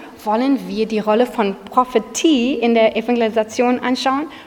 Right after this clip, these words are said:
Ryan wird später all mögliche Arten von Wundern mit euch, ähm, diskutieren, vor allem Heilung. Ähm, genau, aber jetzt schon fangen wir an mit Prophetie. Und etwas, was wir manchmal so übersehen, ist die sehr starke Verbindung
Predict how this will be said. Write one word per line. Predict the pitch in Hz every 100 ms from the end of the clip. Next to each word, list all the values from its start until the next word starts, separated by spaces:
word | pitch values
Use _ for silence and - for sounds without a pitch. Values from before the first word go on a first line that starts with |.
| 196
Ryan | 214 240 277
wird | 240 -
später | - 247 262 262 -
all | 254
mögliche | 254 240 254 254 247
Arten | 240 247 247
von | 226 220
Wundern | 220 262 269 254
mit | 233 -
euch, | 220 240 240 -
ähm, | 202 214 214
diskutieren, | 233 254 247 - 277 277 277
vor | 277 226
allem | 220 226 214
Heilung. | 233 240 269 302 - - - - -
Ähm, | 214 214 214
genau, | 240 214
aber | 180 208
jetzt | 214 214 - -
schon | 262 233
fangen | - 202 208
wir | 208 196
an | 190 190 - -
mit | - 202 196 196 - - -
Prophetie. | 208 196 208 - 220 175 147 - - - - - - - _ - - - - - -
Und | 277 294 302
etwas, | 381 453
was | 294 302
wir | 285
manchmal | 262 233 262 277 262
so | 254
übersehen, | 254 240 196 233 262 220
ist | 214
die | 233
sehr | 180 - 247 277
starke | - - - 202 226 - 226
Verbindung | - 202 - 247 285 196 160 165 233